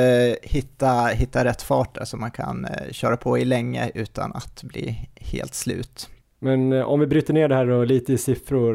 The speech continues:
Speaker 2: vilken snitttid hade du på de här, eh, tretton milen då, om man bara tar det du sprang, liksom, räknar bort, eh, pauserna?
Speaker 1: Precis, om man bara tar själva löpningen då, för jag stoppade i klockan när jag hade de här pauserna,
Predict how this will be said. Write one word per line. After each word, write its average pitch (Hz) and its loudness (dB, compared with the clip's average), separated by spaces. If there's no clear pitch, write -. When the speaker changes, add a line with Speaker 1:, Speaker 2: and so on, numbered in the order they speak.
Speaker 2:
vilken 120 -2
snitttid 139 -2
hade 127 0
du 127 2
på - -6
de 101 -2
här, 101 -4
eh, 104 -8
tretton 120 0
milen 107 0
då, 107 -8
om 107 -8
man 104 -4
bara 110 0
tar 107 -6
det 104 -6
du 101 -4
sprang, 101 -10
liksom, 110 -14
räknar 107 -6
bort, 104 -8
eh, 104 -8
pauserna? 107 -4
Speaker 1:
Precis, 147 -4
om 147 -8
man 143 0
bara 147 4
tar 123 0
själva 120 2
löpningen 123 0
då, 107 -2
för 104 -6
jag 120 0
stoppade 117 -2
i 110 -4
klockan 113 -2
när 95 -4
jag 110 -2
hade 113 -4
de 113 -2
här 110 -2
pauserna, 123 -2